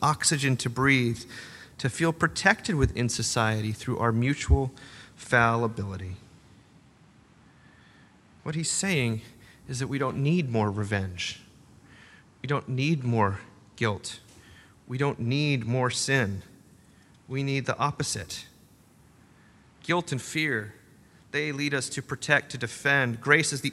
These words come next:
only thing that allows a person to look at his or her own part in societal forces or in their own marriage, as Harrison talked about. Look in the Walmart mirror.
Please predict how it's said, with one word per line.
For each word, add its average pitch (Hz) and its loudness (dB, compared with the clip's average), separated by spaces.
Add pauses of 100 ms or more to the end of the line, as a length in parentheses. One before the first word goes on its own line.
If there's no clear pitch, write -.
only 175 6
thing 95 -4 (640)
that 127 0
allows 127 6
a 117 -4
person 123 0
to 113 -4
look 151 -2
at 110 -4
his 147 2
or 123 2
her 135 2
own 156 6
part 147 4 (400)
in 127 -2
societal 143 8
forces 147 0
or 120 2
in 117 4
their 113 4
own 135 6
marriage, 151 6 (440)
as 135 -6
Harrison 143 4
talked 143 -2
about. 147 4
Look 170 2
in 151 0
the 127 2
Walmart 156 8
mirror. 165 6